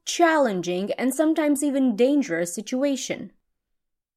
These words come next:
The big players in an industry refers to the established big companies that have a large market share in that industry.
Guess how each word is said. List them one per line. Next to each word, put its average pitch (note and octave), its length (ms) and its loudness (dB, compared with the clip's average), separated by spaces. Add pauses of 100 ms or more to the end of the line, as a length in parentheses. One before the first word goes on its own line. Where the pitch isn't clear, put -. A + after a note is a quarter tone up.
The F#3+ 140 -2
big G#3+ 280 -2
players D#4 480 2
in F3+ 120 0
an F3 120 -2
industry G3 580 -4
refers D#4+ 500 -2
to D4 120 -6
the C#4+ 160 -4
established C4+ 1040 -4
big C#4+ 280 -2
companies F#3+ 560 -4
that F3 140 -4
have G3 200 -6
a G3 60 0
large G3 580 0
market A3 480 -2
share F3+ 320 -6
in F#3 220 -6
that F3+ 200 -4
industry. F3+ 680 -4